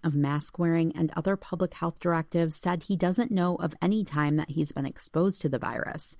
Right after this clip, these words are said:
"I've been an advocate of wearing our masks and practicing social distancing. I'm still an advocate of that," Izzo said.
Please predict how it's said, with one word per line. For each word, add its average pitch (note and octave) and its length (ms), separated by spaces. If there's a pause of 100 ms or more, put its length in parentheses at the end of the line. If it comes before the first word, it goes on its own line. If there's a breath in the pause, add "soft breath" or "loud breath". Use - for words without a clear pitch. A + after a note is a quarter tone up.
(400 loud breath)
"I've G#3 200
been B3 140
an A#3+ 100
advocate E3 540
of C#3+ 100
wearing D#3 240
our C#3+ 120
masks F#3+ 640
and G3+ 140
practicing F3+ 600
social F3 400
distancing. - 800 (100)
I'm D#3 140
still G#3+ 240
an A3 80
advocate D3 480
of - 180
that," - 300 (100)
Izzo - 280
said. D#3 380